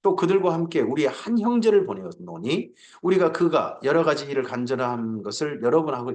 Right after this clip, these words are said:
확인하였거니와 이제 그가 너희를 크게 믿음으로 더욱 간절하니라. 한 형제, 그래서 디도, 그리고 앞서 또 전체 일을 맡은 한 형제, 그리고 옆에서 살펴보는 한 형제, 이렇게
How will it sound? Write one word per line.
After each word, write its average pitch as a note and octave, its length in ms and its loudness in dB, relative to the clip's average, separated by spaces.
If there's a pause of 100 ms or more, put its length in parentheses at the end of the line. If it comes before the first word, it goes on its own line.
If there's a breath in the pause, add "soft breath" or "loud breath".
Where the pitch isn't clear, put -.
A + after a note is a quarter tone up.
확인하였거니와 A2 880 -6 (240 loud breath)
이제 G3 240 2
그가 E3 220 2
너희를 C3+ 340 2
크게 A3+ 280 -6
믿음으로 C3 580 -6
더욱 A2+ 260 -6
간절하니라. - 580 -16 (220)
한 A#3 240 -2
형제, G3+ 480 0 (140)
그래서 D3 420 -4 (800)
디도, F#3 680 0 (400)
그리고 - 220 -4
앞서 D#3+ 580 0
또 C#3+ 100 -8
전체 C3 320 -2
일을 D#3 160 0
맡은 A2+ 300 -4
한 D3+ 180 -8
형제, D3 400 -4 (160)
그리고 F3 560 2 (220)
옆에서 D#3+ 320 0
살펴보는 A#3 580 -2
한 G3+ 140 -2
형제, F3 280 -2 (500)
이렇게 F3 500 -2